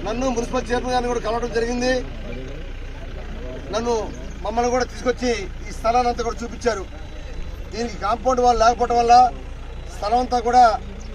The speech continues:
వేరే వాళ్ళు ఆక్రమిస్తా ఉన్నారు. దీనికి మీరు అన్ని రకాల వసతులు కల్పించాలి. శ్మశాన వాటికి వచ్చేటప్పుడు రోడ్డు వసతి కానీ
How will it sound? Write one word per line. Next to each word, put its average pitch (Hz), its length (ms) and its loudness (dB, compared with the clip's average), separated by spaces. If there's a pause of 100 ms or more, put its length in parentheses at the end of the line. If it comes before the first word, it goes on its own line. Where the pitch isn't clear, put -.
(320)
వేరే 226 220 0
వాళ్ళు 240 220 4
ఆక్రమిస్తా 233 460 0
ఉన్నారు. 233 360 2 (880)
దీనికి 240 260 -6
మీరు 233 360 -2 (580)
అన్ని 233 180 -2
రకాల 247 420 0
వసతులు 247 400 0 (920)
కల్పించాలి. 240 720 -2 (680)
శ్మశాన 254 440 0
వాటికి 233 300 0
వచ్చేటప్పుడు 240 600 4 (580)
రోడ్డు 226 280 2
వసతి 233 320 -2
కానీ 240 360 -2